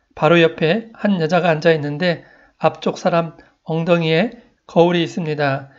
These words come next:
그 거울 속에 여자 얼굴이 비춰집니다. 화면 아래쪽은 토끼가 사람을 사냥하고 있습니다. 평소에 토끼 사냥을 많이 한 사람은 이런 벌을 받게 됩니다. 개가 사람을 먹고 있는 그림도 있습니다.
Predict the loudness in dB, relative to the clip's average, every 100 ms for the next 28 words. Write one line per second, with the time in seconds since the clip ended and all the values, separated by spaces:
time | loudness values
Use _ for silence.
0 | -20 -14 -4 -2 -2 -2 -2 -2 -4 -2
1 | -2 -4 -20 _ 2 4 6 2 0 -4
2 | -4 -4 -12 -12 -4 -4 -2 -6 -4 -4
3 | -6 -10 _ _ _ _ -2 2 2 0
4 | -4 -2 -2 -6 -20 _ -12 -8 -4 0
5 | 0 0 -4 -20 _ 0 2 4 2 -2
6 | -8 _ _ -2 2 2 2 -2 -6 -6
7 | -2 -2 -4 -10 _ _ _ -4 -2 0
8 | 0 0 -2 -16 _ -14 -4 -2 0 0
9 | 0 2 2 0 0 0 0 -2 -6 _
10 | _ 2 2 4 2 2 0 -6 _ _
11 | -8 -4 -2 -2 -2 -2 -2 -4 -10 _
12 | _ _ 0 2 2 2 2 2 -2 -2
13 | -2 -4 -4 -2 -2 0 -2 -4 -6 -4
14 | -4 -4 -8